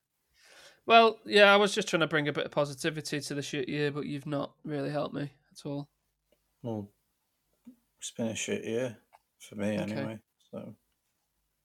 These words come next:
Speaker 2: soz.
Speaker 1: It's fine. Don't worry about it. Right. Thanks, Andy. Again.
Speaker 2: <sighs> You're welcome.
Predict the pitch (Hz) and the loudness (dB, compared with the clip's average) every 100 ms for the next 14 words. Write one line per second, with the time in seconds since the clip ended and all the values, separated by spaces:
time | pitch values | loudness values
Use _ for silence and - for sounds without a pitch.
0 | _ _ - - - 107 - - - _ | _ _ -18 -10 -4 -4 -6 -16 -20 _
1 | _ _ _ _ _ - - - 135 135 | _ _ _ _ _ -20 -20 -16 -16 -18
2 | - 151 143 139 139 147 _ _ - _ | -18 -14 -12 -10 -12 -12 _ _ -20 _
3 | - - - - _ _ _ - 214 226 | -20 -20 -20 -20 _ _ _ 10 12 12
4 | - _ _ _ _ _ _ _ _ _ | 6 _ _ _ _ _ _ _ _ _
5 | - 190 185 - 156 156 170 185 - 156 | -2 0 0 0 0 0 -2 -4 -14 -18
6 | - _ _ - 196 175 165 147 135 123 | -18 _ _ 4 6 6 6 6 4 2
7 | 110 - _ - - - - - - - | -2 -8 _ -20 -20 -20 -20 -20 -20 -16
8 | - 135 143 147 - 139 | -8 -2 -2 -2 -6 -10